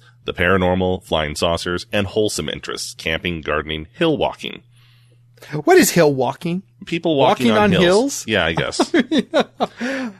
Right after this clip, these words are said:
Speaker 1: Um, Facebook blocked Cambridge Institute from their platform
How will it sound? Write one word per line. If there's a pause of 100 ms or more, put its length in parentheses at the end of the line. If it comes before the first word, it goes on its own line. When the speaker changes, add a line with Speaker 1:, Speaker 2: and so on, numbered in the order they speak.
(300)
Speaker 1:
Um,
Facebook (1040)
blocked
Cambridge
Institute
from
their
platform